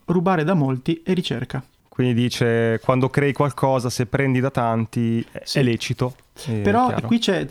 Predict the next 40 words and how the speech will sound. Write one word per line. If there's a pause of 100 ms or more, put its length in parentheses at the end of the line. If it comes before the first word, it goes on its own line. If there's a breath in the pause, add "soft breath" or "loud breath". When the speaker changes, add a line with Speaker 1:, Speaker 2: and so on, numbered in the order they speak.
Speaker 1:
mi
ricordo,
e
nonostante
l'abbia
letto
molti
anni
fa,
che
la
cosa
che
mi
ha
colpito
di
più
di
quei,
ci
sono
dieci,
di
fatto
sono
dieci
macro
cose
di
cui
parla, (440 loud breath)
è
questa,
cioè
che
lui
nella
sua
casa